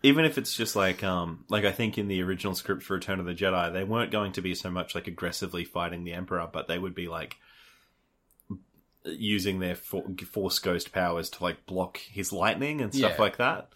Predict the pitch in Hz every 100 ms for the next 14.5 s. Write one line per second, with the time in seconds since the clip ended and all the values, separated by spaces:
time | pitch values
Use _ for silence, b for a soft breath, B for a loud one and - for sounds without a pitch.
0 | B B B - 95 95 95 92 90 -
1 | - 127 117 127 117 98 - - 98 90
2 | 101 - 98 82 - 98 90 87 101 80
3 | - - - 98 87 82 - 87 92 87
4 | - 92 - - 92 87 87 87 87 87
5 | - 90 90 90 85 85 80 80 - -
6 | 92 80 - - 98 90 87 87 95 87
7 | 87 85 82 78 85 90 90 - 92 85
8 | 78 - 90 87 90 85 B B B 240
9 | 233 220 220 - 226 190 - 98 123 123
10 | 90 90 - 104 98 104 95 - 92 101
11 | 95 95 87 92 - 95 90 85 - _
12 | _ _ _ _ _ _ - - 104 101
13 | 92 90 90 92 87 90 98 85 82 82
14 | B B - 65 -